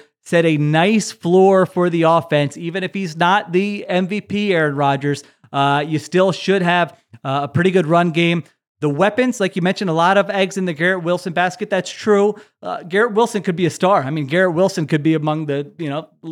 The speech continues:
top five in receiving yards, uh, this season for sure. They got Allen Lazard for Aaron Rodgers. And so, uh, they ha-, they still have Corey Davis, right? They haven't gotten rid,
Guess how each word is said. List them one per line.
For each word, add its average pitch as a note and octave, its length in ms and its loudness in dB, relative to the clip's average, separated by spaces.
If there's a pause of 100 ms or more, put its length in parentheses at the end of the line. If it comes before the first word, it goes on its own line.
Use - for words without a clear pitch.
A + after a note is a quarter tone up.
(240)
top D#3+ 300 -4
five E3+ 240 2
in E3+ 100 0
receiving F3+ 420 0
yards, C#3+ 380 2 (240)
uh, C#3 240 0
this C#3+ 260 -4
season D3+ 480 -4 (200)
for D3 80 -2
sure. D#3 340 2
They C#3+ 80 0
got D3+ 260 0
Allen D#3 360 0
Lazard D#3 760 0
for D#3+ 240 4
Aaron D#3 300 2
Rodgers. D3+ 480 2
And C#3 160 -2
so, C#3+ 360 0
uh, C#3+ 380 0
they E3 180 0
ha-, D3 180 -4
they E3 140 0
still A3+ 200 2
have A3+ 160 0
Corey G#3+ 240 6
Davis, E3+ 460 2
right? D#3+ 120 0
They D3+ 120 -2
haven't D#3+ 320 -2
gotten D#3 320 -2
rid, D#3+ 320 2